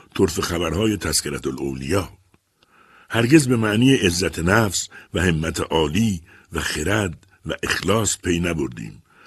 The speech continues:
و کتاب سال اول چهل تکه‌ای بود. اینجا تعریف شمشیر بود به جای ستایش بمب اتمی.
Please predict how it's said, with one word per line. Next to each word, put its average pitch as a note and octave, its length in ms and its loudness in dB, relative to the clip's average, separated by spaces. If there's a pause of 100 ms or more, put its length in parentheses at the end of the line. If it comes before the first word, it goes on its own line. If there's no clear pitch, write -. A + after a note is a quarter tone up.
(140)
و D2+ 60 -4
کتاب G#2 380 -2
سال D#2 280 0
اول D#2 480 -4 (200)
چهل F2+ 200 2
تکه‌ای D#2+ 440 -2
بود. - 360 -20 (760)
اینجا C3 460 4 (340)
تعریف A#2 380 0
شمشیر G#2+ 580 2
بود E2 300 -4 (240)
به D#2+ 100 4
جای E2+ 280 4
ستایش D2 520 0
بمب C#2+ 300 -6
اتمی. A#1+ 560 -10